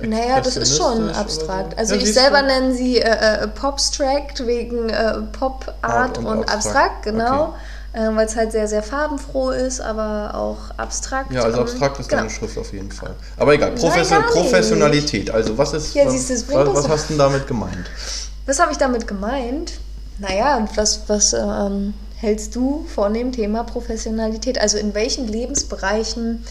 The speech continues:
Speaker 1: findest du's vielleicht angebrachter, professionell zu sein? Wie jetzt, wenn man einen Podcast aufnimmt, sollte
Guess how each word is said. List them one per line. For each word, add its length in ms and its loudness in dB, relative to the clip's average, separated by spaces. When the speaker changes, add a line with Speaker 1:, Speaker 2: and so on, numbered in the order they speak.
Speaker 1:
findest 480 -8
du's 260 -6
vielleicht 440 -6
angebrachter, 1000 -6
professionell 760 -2
zu 180 -4
sein? 420 -6
Wie 160 -8
jetzt, 260 -10
wenn 140 -10
man 120 -8
einen 180 -4
Podcast 760 -4
aufnimmt, 720 -4
sollte 320 -8